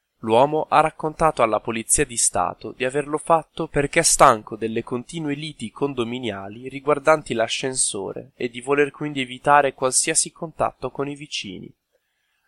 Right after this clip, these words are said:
Avrebbe quindi costruito da solo la base in cemento, per poi annettere la struttura in ferro battuto e abbellirla con delle piante rampicanti.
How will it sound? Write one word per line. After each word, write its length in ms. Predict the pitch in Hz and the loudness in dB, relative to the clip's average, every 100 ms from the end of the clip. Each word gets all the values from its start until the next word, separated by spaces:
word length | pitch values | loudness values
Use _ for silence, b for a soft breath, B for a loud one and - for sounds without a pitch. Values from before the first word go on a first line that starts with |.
| - | 0
Avrebbe 380 | 113 131 139 139 | 2 2 0 -2
quindi 320 | - 156 139 | -4 -6 -6
costruito 640 | 139 135 - 139 151 139 | -6 -6 -4 -6 -4 -2
da 100 | 127 | -2
solo 420 | 117 151 147 156 | -2 0 0 2
la 140 | 156 139 | 4 6
base 260 | 143 151 | 6 4
in 100 | 156 | 0
cemento, 680 | 156 - 147 110 110 - - _ _ _ | -8 -8 -8 -10 -14 -20 -20 _ _ _
per 200 | - 110 | -4 -2
poi 200 | 123 127 | 2 2
annettere 520 | 123 123 131 - 117 | 2 0 -2 0 0
la 100 | 113 | 0
struttura 640 | 113 - 120 - 147 139 | -2 -6 -10 -10 -2 0
in 120 | 113 104 | 0 2
ferro 360 | 147 147 135 | 2 2 0
battuto 640 | 110 - - 110 107 123 127 | -6 -12 -14 -14 -10 -8 -2
e 120 | 135 | 0
abbellirla 680 | 135 135 147 147 151 151 | 0 -2 -4 -6 -6 -6
con 180 | 147 151 | -6 -6
delle 260 | 147 151 151 | -6 -6 -6
piante 380 | - 110 117 131 | -4 -4 -4 -4
rampicanti. 840 | 131 135 - - - - _ | -6 -8 -14 -10 -10 -12 _